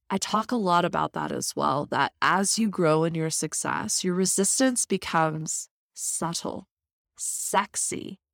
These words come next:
It sounds supportive. In my own work that I've been doing over the last couple months and really holding myself accountable, writing down every point of resistance and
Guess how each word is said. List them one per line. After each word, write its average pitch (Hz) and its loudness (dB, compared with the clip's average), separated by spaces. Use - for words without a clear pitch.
It 208 -2
sounds 233 4
supportive. - -4
In 185 4
my 208 8
own 220 8
work 202 2
that 196 6
I've 175 6
been 175 -2
doing 170 0
over 156 2
the 156 4
last 151 4
couple 156 -2
months 147 0
and 160 -2
really 170 4
holding 160 0
myself 151 2
accountable, 143 0
writing 151 4
down 143 2
every 160 2
point 151 0
of 139 4
resistance - -2
and 143 0